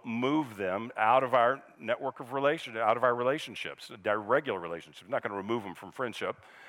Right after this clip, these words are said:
I don't mean that, but move them from our regular sort of church life relationship. And that includes one of our pastors, Rob,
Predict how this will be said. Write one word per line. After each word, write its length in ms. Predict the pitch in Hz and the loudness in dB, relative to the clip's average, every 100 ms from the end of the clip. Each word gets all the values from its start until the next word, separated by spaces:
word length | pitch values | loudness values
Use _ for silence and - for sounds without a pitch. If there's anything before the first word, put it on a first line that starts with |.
| - | -10
I 80 | - | -4
don't 140 | 113 104 | -4 -4
mean 160 | 92 | 0
that, 260 | 101 92 - | 2 2 0
but 180 | 117 147 | -4 -4
move 300 | 123 156 156 | -2 -2 -4
them 140 | 127 | -8
from 160 | - 123 | 0 2
our 120 | 107 | 2
regular 840 | 107 123 156 156 170 165 165 160 - - - | 0 4 4 4 0 4 2 2 -6 -20 -10
sort 240 | - 120 | -2 -2
of 140 | 107 | -2
church 600 | - - - 156 160 - | -4 -4 2 2 0 -6
life 680 | 143 135 127 123 123 - - _ _ _ _ _ _ _ | 2 6 6 6 2 -4 -18 _ _ _ _ _ _ _
relationship. 840 | 101 104 107 120 120 92 - 76 73 _ - | -2 4 4 2 -6 -8 -6 -6 -8 _ -2
And 100 | 120 | 2
that 120 | 135 | 2
includes 400 | 135 - 139 127 | 0 -4 -4 -4
one 100 | 135 | -2
of 60 | 131 | 0
our 100 | 135 | 2
pastors, 560 | 123 135 - 107 92 | 2 2 0 -10 -8
Rob, 400 | 107 117 131 78 | 0 2 2 -2